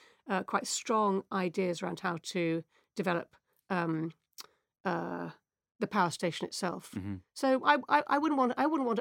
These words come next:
Speaker 1: to overclaim for that, but undoubtedly, uh, we were part of, you know,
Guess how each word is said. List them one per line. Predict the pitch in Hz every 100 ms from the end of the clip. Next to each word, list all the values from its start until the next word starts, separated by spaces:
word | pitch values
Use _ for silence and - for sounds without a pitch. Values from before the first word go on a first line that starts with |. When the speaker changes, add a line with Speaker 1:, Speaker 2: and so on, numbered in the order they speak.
| -
Speaker 1:
to | 233
overclaim | 202 - 254 254 226
for | 180
that, | 165 -
but | 262
undoubtedly, | 240 240 208 262 269 226 - 175 156 165 - - - _
uh, | 220 -
we | 233 240
were | 220 208
part | - 226 208 180
of, | 214 185 - _
you |
know, | 349